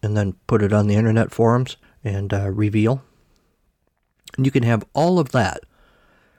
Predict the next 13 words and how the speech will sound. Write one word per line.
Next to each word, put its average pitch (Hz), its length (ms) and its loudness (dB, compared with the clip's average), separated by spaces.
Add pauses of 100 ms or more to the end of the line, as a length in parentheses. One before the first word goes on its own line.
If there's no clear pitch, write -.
for - 160 -4
nine 156 240 0
hundred 139 260 0
ninety-nine 139 440 0
dollars 123 420 0
ninety-nine 107 580 0
cents - 600 -8 (540)
plus - 160 -2
tax. - 460 -2
Once 185 240 4
again, 135 300 2
Atari 135 500 2
is 107 400 0